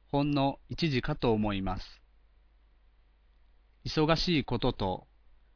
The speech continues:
上の子に優しくできないということは、必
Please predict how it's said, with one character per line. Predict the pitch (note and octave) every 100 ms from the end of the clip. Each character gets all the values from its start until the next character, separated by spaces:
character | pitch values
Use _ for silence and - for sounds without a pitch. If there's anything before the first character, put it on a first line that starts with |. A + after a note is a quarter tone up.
| _
上 | C3 C#3+
の | D3+
子 | C#3+ C#3+
に | C#3+
優 | C3+
し | - C#3+ -
く | D3
で | C#3
き | C3+ D#3
な | C#3
い | A#2
と | A#2 G#2+
い | A#2
う |
こ | A#2+ B2
と | A2+
は、 | G#2 F2 - - - - - - _ _ - - -
必 | B2+